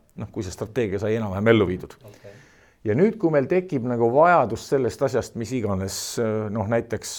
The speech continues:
Speaker 1: ütleme siis nii, et me otsustame turunduses, äh, teha reklaame, milles me, milles me ütleme eksplitsiitselt, et kui te meie toodet kasutate, siis teie tu-, teie, äh, näonahk muutub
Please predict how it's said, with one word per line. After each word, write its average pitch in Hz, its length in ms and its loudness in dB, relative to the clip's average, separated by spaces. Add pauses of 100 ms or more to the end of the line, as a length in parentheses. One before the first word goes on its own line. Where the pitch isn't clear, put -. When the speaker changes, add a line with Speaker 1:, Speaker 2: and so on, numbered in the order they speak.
(140)
Speaker 1:
ütleme 98 380 -4
siis 92 160 -8
nii, 135 280 -4
et 98 200 -6
me 98 220 -8
otsustame 107 540 -8
turunduses, 98 680 -6 (920)
äh, 98 400 -4
teha 131 260 4
reklaame, 123 720 6 (880)
milles 104 420 -4
me, 101 160 2 (720)
milles 113 260 0
me 117 120 4
ütleme 107 420 -2
eksplitsiitselt, 107 880 -4
et 95 100 -10
kui 107 120 -6
te 107 80 0
meie 127 240 -2
toodet 135 340 0
kasutate, 117 640 -2
siis - 240 -6
teie 113 320 0
tu-, 135 160 0 (440)
teie, 98 360 2
äh, - 1000 -12 (220)
näonahk 123 640 -2
muutub 104 460 -6